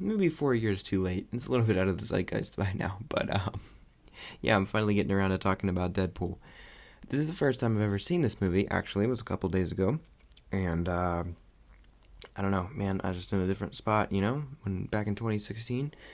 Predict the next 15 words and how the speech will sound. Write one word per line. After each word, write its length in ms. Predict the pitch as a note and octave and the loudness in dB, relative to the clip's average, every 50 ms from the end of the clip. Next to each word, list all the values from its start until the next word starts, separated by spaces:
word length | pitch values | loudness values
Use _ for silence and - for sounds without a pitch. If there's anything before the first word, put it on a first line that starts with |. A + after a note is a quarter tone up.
| - - - - - - - - | -20 -20 -20 -20 -20 -20 -8 0
In 200 | - A#2+ G#2+ G#2 | 4 6 6 6
twenty 260 | G#2 - - D3+ D#3+ E3 | 4 2 2 2 2 2
sixteen, 800 | E3 - - - - - - - - A#2+ G2+ F2+ F2+ F#2 G#2+ B2+ - | 0 0 -2 -2 -4 -4 -8 -4 0 0 2 2 2 2 0 0 -2
I 120 | - G#2+ | -2 0
would 120 | G#2+ G#2 G2+ | 2 2 4
have 80 | G2+ | 4
been, 560 | F2+ G2 F#2 F#2 F2+ F2 F2+ G2 - E2 - - - - - | 4 4 4 4 2 0 -2 -2 -4 -4 -6 -8 -12 -10 -8
I 60 | F#2+ | -6
would 60 | F#2+ | -4
have 60 | F2+ | -2
just 180 | F2+ G2+ G2 - | -2 -2 -2 -2
turned 180 | - G2 E2+ | -2 -6 -4
twelve, 280 | - - F#2 F#2+ E2 - - - - - - - - - - - - | -2 0 0 0 0 -2 -10 -20 -20 -20 -20 -20 -20 -20 -20 -18 -12
I 60 | - | -10
think, 260 | G#2+ - - - - | -10 -8 -10 -12 -14